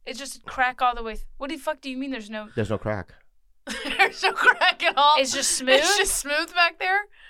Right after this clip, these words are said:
Speaker 1: Do you have one cheek?
Speaker 2: Two cheeks, dude.
Speaker 1: Then
Speaker 3: Two
Speaker 1: there's
Speaker 3: cheeks and just a smooth center?
Speaker 1: It
Speaker 2: They
Speaker 1: just
Speaker 2: just,
Speaker 1: keeps
Speaker 2: they
Speaker 1: going.
Speaker 2: zoomed, zoomed. They couldn't find it.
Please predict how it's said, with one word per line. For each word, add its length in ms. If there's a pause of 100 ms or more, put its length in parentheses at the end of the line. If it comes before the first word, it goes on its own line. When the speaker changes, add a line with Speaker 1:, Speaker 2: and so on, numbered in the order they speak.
(180)
Speaker 1:
Do 80
you 100
have 80
one 320
cheek? 540 (920)
Speaker 2:
Two 140
cheeks, 260
dude. 240 (540)
Speaker 1:
Then 140
Speaker 3:
Two 20
Speaker 1:
there's 180
Speaker 3:
cheeks 300
and 100
just 240
a 20
smooth 440
center? 520
Speaker 1:
It 140
Speaker 2:
They 80
Speaker 1:
just 80
Speaker 2:
just, 160
Speaker 1:
keeps 140
Speaker 2:
they 160
Speaker 1:
going. 300 (200)
Speaker 2:
zoomed, 80
zoomed. 440 (100)
They 100
couldn't 340
find 240
it. 140